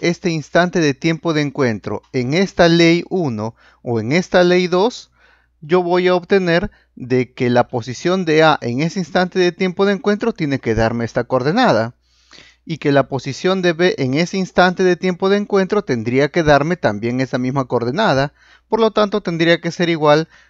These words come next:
a la posición de, en el instante de tiempo de encuentro del móvil A. A partir de aquí es que yo podría encontrar ese instante. Y si yo conozco que ese instante es en t igual a diez segundos, o veinte, o treinta segundos,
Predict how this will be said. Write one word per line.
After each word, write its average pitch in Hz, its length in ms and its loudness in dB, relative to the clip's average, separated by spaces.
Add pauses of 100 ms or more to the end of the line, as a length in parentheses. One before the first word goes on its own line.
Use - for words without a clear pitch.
(120)
a 127 100 -2
la 120 160 0
posición 156 880 -6
de, 113 640 0
en 127 180 -4
el 117 140 -2
instante 156 400 -2
de 156 100 0
tiempo 160 300 -4
de 185 80 2
encuentro 185 400 -2
del 135 140 2
móvil 107 280 -2
A. 175 200 0 (1200)
A 143 160 0
partir 269 440 0
de 233 120 4
aquí 247 480 -2 (200)
es 202 200 -4
que 185 160 0
yo 196 180 2
podría 180 600 0
encontrar 139 640 0
ese 165 260 -2
instante. 123 680 -4 (300)
Y 143 120 -6
si 139 140 -10
yo 220 180 2
conozco 185 580 -2
que 147 80 -2
ese 151 160 -4
instante 147 640 0
es 143 160 -4
en 131 120 -4
t 143 140 -2
igual 143 280 2
a 123 80 4
diez 139 180 -2
segundos, 185 600 -2
o 117 80 -4
veinte, 151 360 0
o 135 60 -4
treinta 151 340 -2
segundos, 151 640 -4